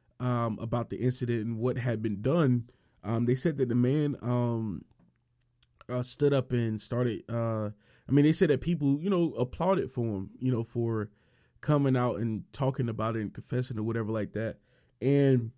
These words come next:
um, I don't really mind that response 'cause, you know, my mindset,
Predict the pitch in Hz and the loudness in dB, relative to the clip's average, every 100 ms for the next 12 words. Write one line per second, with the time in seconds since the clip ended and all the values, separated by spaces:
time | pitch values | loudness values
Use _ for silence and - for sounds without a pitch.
0 | _ _ - - - 135 135 127 120 110 | _ _ -20 -20 -2 2 4 4 2 -2
1 | _ _ _ - 196 208 185 127 123 131 | _ _ _ 2 4 6 6 6 4 4
2 | 151 147 120 127 165 160 151 160 208 143 | 4 2 0 -2 -2 -2 0 0 2 2
3 | 131 139 131 131 131 127 117 | 2 2 2 2 2 0 0